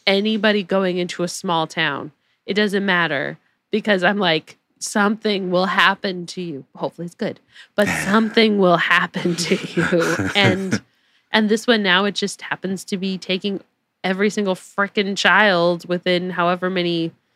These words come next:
Speaker 1: miles of this town and in this town, and they're being consumed by, you know, a shadow creature.
Speaker 2: Yeah. Yeah, a lovely shadow creature. Uh, I was just looking up, um, James Tynion's history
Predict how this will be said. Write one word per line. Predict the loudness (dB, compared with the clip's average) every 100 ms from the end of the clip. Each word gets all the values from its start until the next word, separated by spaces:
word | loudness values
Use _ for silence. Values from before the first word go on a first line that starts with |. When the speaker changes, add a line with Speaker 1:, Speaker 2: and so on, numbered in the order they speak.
| _ -14 -4
Speaker 1:
miles | 2 4 4 4 0 -4
of | -6 -6 -4
this | -8 -8
town | -8 -6
and | -6 -6
in | -6 -6
this | -6 -10
town, | -8 -8 -8 -10
and | -10 -6 -6 -4 -4
they're | -4
being | -2 -2
consumed | -2 -2 0 0 0 -2 0
by, | 2 2
you | 0
know, | -2 -2 -2
a |
shadow | 0 -2 -2 -2
creature. | -4 -4 -6 -8 _ _ _ _ _ _ _ _ 0
Speaker 2:
Yeah. | 0 0 _ _ _ -4
Yeah, | -2 -2 -4
a | -2
lovely | 0 0
shadow | 0 0 -2
creature. | -4 -6 -6 -20 _ _ _ _ -2
Uh, | 2 4
I | 4
was | 2
just | 0 -2
looking | -2 -2 0
up, | 0 -2 -2
um, | 0 0 -2 -8 -12 _ -20 -20 _ _ _ _ _ _ _ -4
James | -2 -2 -2
Tynion's | -2 -2 0 -2 -4
history | -6 -4 -2 -2 -6 -8 -12